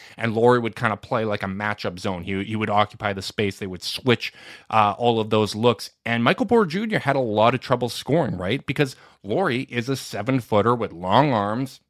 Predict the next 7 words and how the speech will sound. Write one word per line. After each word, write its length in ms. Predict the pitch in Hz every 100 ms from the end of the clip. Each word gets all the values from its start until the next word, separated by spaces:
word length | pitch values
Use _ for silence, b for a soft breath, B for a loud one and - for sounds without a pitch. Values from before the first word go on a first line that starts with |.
| _ -
active 380 | 104 - 156 127
hands. 320 | 117 104 107
He 100 | 92
plays 380 | - 113 123 131
those 180 | 131
passing 420 | - 110 98 - 104
lanes. 300 | 104 143